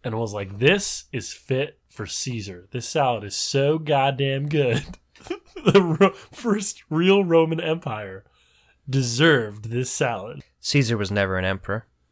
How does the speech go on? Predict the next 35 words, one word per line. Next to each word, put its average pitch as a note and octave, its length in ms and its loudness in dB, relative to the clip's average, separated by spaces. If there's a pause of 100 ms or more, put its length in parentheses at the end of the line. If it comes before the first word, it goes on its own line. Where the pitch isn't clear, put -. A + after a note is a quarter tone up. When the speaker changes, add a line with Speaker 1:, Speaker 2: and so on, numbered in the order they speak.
(380)
Speaker 1:
I B2+ 80 0
Speaker 2:
Or C3 80 8
Speaker 1:
know. - 60 10
Speaker 2:
an, D#3 120 6
or C#3 160 8
an B2 60 6
empire. A2 580 0 (400)
He - 60 -12
was - 100 -8
a - 60 -10
person, A#2+ 480 0 (460)
not A2 260 6
a, G#2+ 180 4 (120)
Speaker 1:
<laughs> - 120 -14 (100)
I - 40 0
Speaker 2:
not G#2+ 200 6
a G2 60 2
Speaker 1:
said - 160 2
Speaker 2:
state. A#2+ 320 2
Speaker 1:
empire, C3 160 -8
huh? D#3+ 100 -10 (240)
Speaker 2:
Also, A2 560 4 (280)
that's F#2 240 0
incorrect. - 560 -6 (340)
But A#2 180 4 (120)
I G2 240 2
enjoy F#2 720 -4
the, E2 420 -6
the E2 260 -6 (420)
s-, - 120 -10
journey F#2+ 380 -2
you D2 120 -10
gave D2 240 -10
me D2 80 -10
there. C#2+ 240 -12